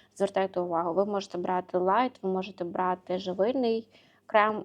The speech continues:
Е, всі дуже класно, всі дуже швидко поглинаються, гарно зволожують, і їх хочеться і нанос-, наносити повторно, і їх хочеться повторювати прям засіб за засобом, не набридають, тому однозначно лайк, буду повторювати.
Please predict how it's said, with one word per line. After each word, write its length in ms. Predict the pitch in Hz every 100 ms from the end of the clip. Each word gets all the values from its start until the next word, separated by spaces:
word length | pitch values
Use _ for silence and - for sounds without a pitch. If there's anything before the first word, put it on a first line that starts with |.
| -
Е, 180 | 180 170 -
всі 340 | - - 208
дуже 260 | 165 185 175
класно, 480 | 180 170 214 240 202
всі 200 | - 185
дуже 200 | 190 185
швидко 340 | - 185 -
поглинаються, 680 | - 185 180 180 214 233 180
гарно 300 | 190 190 175
зволожують, 540 | 170 170 190 220 196 -
і 140 | 185
їх 120 | 190
хочеться 600 | - 190 185 185 - 185 -
і 120 | 202
нанос-, 460 | 196 185 180 - -
наносити 540 | 185 185 165 214 240 208
повторно, 600 | - 233 233 240 247 240 - - - -
і 180 | 185
їх 120 | 180 185
хочеться 380 | 196 - -
повторювати 640 | 185 - - 185 190 180 -
прям 260 | 160 180
засіб 380 | 170 165 - 170
за 100 | 170
засобом, 600 | 151 151 - 165 175 175
не 120 | 175
набридають, 720 | 175 170 - 156 180 226 233 -
тому 200 | 185 185
однозначно 560 | 175 180 180 180 -
лайк, 260 | 196 202 -
буду 260 | 180 185 -
повторювати. 640 | - - 160 156 175 -